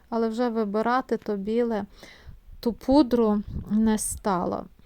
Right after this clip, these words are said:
Думаю, воно там з землею перемішається, поки туди дістануть корені, то все буде добре. Кореневу шийку лишила на поверхні, щоб бачити,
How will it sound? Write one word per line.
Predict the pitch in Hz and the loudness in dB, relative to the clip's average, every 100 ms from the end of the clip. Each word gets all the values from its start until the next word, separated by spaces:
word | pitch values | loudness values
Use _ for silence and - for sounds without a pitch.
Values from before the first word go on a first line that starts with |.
| - - - | -20 -16 0
Думаю, | 294 262 240 | 2 4 4
воно | 233 | 4
там | 226 240 226 | 2 2 2
з | |
землею | 202 226 233 233 226 214 | 4 4 4 4 2 0
перемішається, | 226 214 214 214 - 269 262 240 220 | -2 2 0 0 0 2 2 0 -6
поки | - - 220 | -6 -6 -6
туди | - 202 208 | -6 -4 -4
дістануть | 196 214 - 214 214 208 | -4 -6 -2 0 0 -2
корені, | - 226 226 214 202 - - - - - | -2 -2 0 -2 -4 -6 -14 -20 -20 -14
то | - | -6
все | 208 - 233 220 | -6 -2 0 0
буде | 220 214 208 | 0 -2 -2
добре. | 190 196 202 196 - - - - - - | -2 -2 -4 -6 -10 -12 -18 -16 -16 2
Кореневу | 262 262 302 320 277 | 6 8 8 6 6
шийку | - 277 269 - | 6 6 6 4
лишила | 269 247 - 254 240 240 | 4 2 4 4 6 4
на | 233 233 233 | 6 4 4
поверхні, | 233 240 220 220 220 214 - 208 190 196 202 - - - - - | 2 -2 0 0 0 -2 -2 0 2 -2 -6 -18 -20 -20 -20 -18
щоб | - - 262 | -16 0 0
бачити, | 214 247 269 - 277 - | 4 6 6 4 -2 2